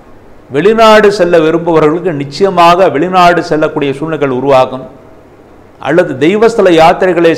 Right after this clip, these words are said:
செய்து நல்ல தரிசனம் கிடைக்கப் பெறுவீர்கள், நல்ல அனுகூலம் கிடைக்கப் பெறுவீர்கள், வாழ்க்கையில் நல்ல சந்தோஷத்தை அடைவீர்கள்,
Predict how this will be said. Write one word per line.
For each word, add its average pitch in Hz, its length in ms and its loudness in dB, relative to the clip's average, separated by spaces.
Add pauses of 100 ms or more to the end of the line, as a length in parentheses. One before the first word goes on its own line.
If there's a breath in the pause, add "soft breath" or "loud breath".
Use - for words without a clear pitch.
செய்து 170 280 2 (300)
நல்ல 170 200 0 (100)
தரிசனம் 170 420 -2
கிடைக்கப் 151 340 -2
பெறுவீர்கள், 135 500 -2 (100)
நல்ல 147 140 -2 (120)
அனுகூலம் 180 420 -2
கிடைக்கப் 135 340 -4
பெறுவீர்கள், 123 480 -4 (920)
வாழ்க்கையில் 180 500 2
நல்ல 151 180 0 (140)
சந்தோஷத்தை 160 580 -2
அடைவீர்கள், 135 480 -2